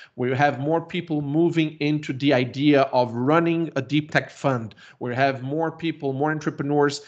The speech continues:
thinking about starting a deep tech company. I think there are, uh, some safeguards in place in the deep tech world that will probably, uh, avoid disaster, meaning the collapse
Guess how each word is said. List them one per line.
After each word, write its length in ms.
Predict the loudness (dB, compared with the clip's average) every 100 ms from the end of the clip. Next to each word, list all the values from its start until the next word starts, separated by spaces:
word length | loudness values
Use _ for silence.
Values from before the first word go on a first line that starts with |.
| -20
thinking 540 | _ 0 0 2 -6 -6
about 560 | -2 4 4 4 0 -14 -20
starting 600 | -16 -4 2 2 2 -6
a 40 | -10
deep 300 | -8 -12 -8
tech 160 | -10
company. 420 | -4 -4 -4 -8 -10 -18 _
I 80 | -6
think 320 | -4 -6 0
there 240 | 2 2
are, 400 | 2 2 2 0 -2
uh, 240 | -2 -2
some 260 | -4 -6 -4
safeguards 840 | -4 2 2 2 0 2 2 0
in 120 | -4 -4
place 480 | -2 0 0 -4 -4
in 180 | 0 2
the 100 | 0
deep 320 | 0 -4 -4
tech 240 | -4 -2
world 480 | 0 2 2 0 -8 -20 -20 -20 -14
that 420 | 0 2 2 0
will 160 | -8 -8
probably, 1000 | -6 2 4 2 -2 -4 -2 -2 -4 -6 -6
uh, 140 | -4
avoid 560 | -4 -2 2 4 4 0
disaster, 680 | -2 2 2 2 -4 -14 -14
meaning 520 | -10 -4 -2 -2 -2
the 100 | -4
collapse 640 | -4 0 2 2 0 -8